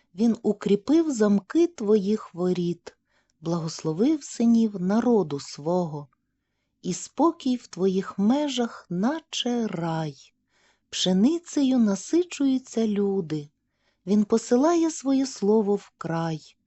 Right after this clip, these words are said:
Поширюють це слово життєлюби. Як вовну сипле білий сніг навкруг, і іній, наче попіл, розсипає.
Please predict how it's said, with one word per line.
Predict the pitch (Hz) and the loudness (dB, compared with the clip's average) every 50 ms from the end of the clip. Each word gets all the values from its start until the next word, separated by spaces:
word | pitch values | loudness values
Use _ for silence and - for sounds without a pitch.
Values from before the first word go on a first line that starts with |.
| _ _ _ _ _ _ _ _ | _ _ _ _ _ _ _ _
Поширюють | - 156 151 - - - - 247 302 320 302 302 285 277 262 254 - - - - | -10 -8 -6 -6 -4 -2 0 2 2 2 4 4 2 2 2 0 -4 -10 -20 -20
це | - - 214 214 | -6 -4 -4 -4
слово | 208 - - - 190 196 202 196 180 185 180 175 | -4 -4 -6 -2 0 0 0 0 0 -2 -6 -6
життєлюби. | 165 160 190 240 277 - _ - - 208 208 196 180 180 170 170 165 151 139 143 143 139 - _ _ _ _ _ _ _ _ _ _ _ _ _ _ _ _ | -4 -2 -2 -2 -2 -4 _ -4 -2 -2 0 0 0 -2 -2 -4 -6 -6 -8 -8 -8 -10 -14 _ _ _ _ _ _ _ _ _ _ _ _ _ _ _ _
Як | 240 285 285 - 240 | -8 -8 -6 -4 -2
вовну | 214 254 277 269 240 196 185 175 170 | 2 4 4 4 4 2 2 0 -2
сипле | 165 - - 196 208 208 - - 170 175 165 | -4 -2 2 2 2 2 0 -2 -2 -2 -2
білий | 147 151 185 220 247 233 233 214 202 | -2 0 0 2 4 4 4 2 0
сніг | - - - 190 190 196 202 190 - - - | -2 -4 -2 0 0 0 0 -2 -2 -6 -6
навкруг, | 165 160 160 - _ _ - 170 180 208 208 190 - - - _ _ _ _ _ _ _ _ _ | -6 -6 -6 -6 _ _ -4 -2 0 0 0 -2 -6 -14 -20 _ _ _ _ _ _ _ _ _
і | - 196 - - _ _ | -6 -6 -6 -6 _ _
іній, | - 247 302 330 320 302 285 269 262 254 247 | -2 0 2 2 2 2 2 2 2 2 4
наче | 240 226 214 240 294 339 339 - - - 269 | 4 4 4 4 2 0 0 -2 -2 -2 -2
попіл, | 269 _ - 202 202 190 190 - 160 156 151 151 | -2 _ 0 0 0 0 0 -2 -4 -4 -2 -2
розсипає. | 139 151 151 - - - - 160 160 _ 175 190 202 208 196 170 170 160 160 | -4 -4 -6 -8 -10 -8 -8 -8 -8 _ -2 -2 0 0 -2 -2 -4 -8 -10